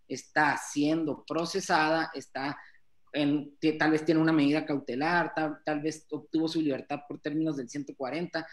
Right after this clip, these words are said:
que esté la persona en libertad no significa que esta persona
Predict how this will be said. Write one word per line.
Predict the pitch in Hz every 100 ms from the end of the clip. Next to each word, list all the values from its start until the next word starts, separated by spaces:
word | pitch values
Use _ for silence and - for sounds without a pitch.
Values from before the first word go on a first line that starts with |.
| - -
que | 165
esté | 160 180
la | 185
persona | 185 165 170
en | 175
libertad | 165 131 147 151
no | 156
significa | 151 160 143 127 180 175 151 - - _ _
que | 156 143 135 135 131 131
esta | 139 - 151 -
persona | 127 - 139 147 143 127